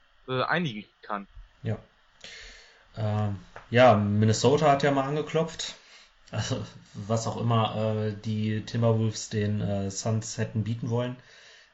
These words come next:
Speaker 2: Äh, ja, Minnesota wär wohl bereit gewesen, äh, den Maximalvertrag für Bledsoe, äh, zu bezahlen. Äh,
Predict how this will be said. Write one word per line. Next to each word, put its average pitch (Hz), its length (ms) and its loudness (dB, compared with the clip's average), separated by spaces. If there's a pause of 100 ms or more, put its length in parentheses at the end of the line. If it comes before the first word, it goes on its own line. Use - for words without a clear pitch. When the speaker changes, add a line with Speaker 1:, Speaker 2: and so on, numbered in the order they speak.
Speaker 2:
Äh, 107 280 2
ja, 113 320 6
Minnesota 120 460 0
wär 139 180 2
wohl 120 140 0
bereit 113 300 0
gewesen, 107 520 -2
äh, 104 200 -6
den 104 300 -6
Maximalvertrag 113 840 -4
für 113 100 -14
Bledsoe, 104 640 -4
äh, 95 80 -6
zu 101 160 -8
bezahlen. 127 540 -6 (1400)
Äh, 123 460 -2